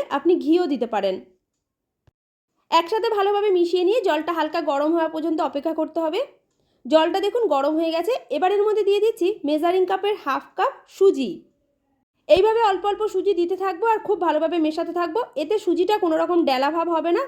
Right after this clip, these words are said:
বেশ সুন্দর একটা ডো তৈরি হবে। ডো তৈরি করার জন্য যতটা সুজি নেবেন, ঠিক তার ডবল জল দিতে হবে। গ্যাসের ফ্লেমটা এই সময় মিডিয়ামে আছে। এবারে সমানে নাড়িয়ে চাড়িয়ে ডোটাকে তৈরি করে নিচ্ছি।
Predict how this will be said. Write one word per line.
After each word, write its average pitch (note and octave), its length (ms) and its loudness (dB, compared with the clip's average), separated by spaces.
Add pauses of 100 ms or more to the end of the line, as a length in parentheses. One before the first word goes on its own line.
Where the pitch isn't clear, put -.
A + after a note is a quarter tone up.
বেশ F4 200 -2
সুন্দর D#4+ 300 0
একটা E4 240 -2
ডো D#4+ 180 0
তৈরি C4 280 0
হবে। F#3+ 240 0 (1000)
ডো F4 220 4
তৈরি G#4 260 2
করার G#4 240 0
জন্য G#4+ 180 2 (180)
যতটা D#4+ 340 -2
সুজি F4 300 0
নেবেন, G4 240 0 (160)
ঠিক A4+ 220 0
তার F4+ 220 0
ডবল D4+ 300 2
জল C4 240 2
দিতে A#3 240 -4
হবে। G3+ 200 -2 (580)
গ্যাসের D#4+ 320 0
ফ্লেমটা G#4 240 2
এই G4 80 -2
সময় G#4 200 4
মিডিয়ামে F4+ 340 0
আছে। F#4+ 220 -2 (120)
এবারে F4 240 -2
সমানে F4+ 360 -2
নাড়িয়ে D#4+ 320 0
চাড়িয়ে G4+ 240 0 (120)
ডোটাকে C#4 360 0
তৈরি C#4 280 -2
করে A#3 160 0
নিচ্ছি। G#3 320 -6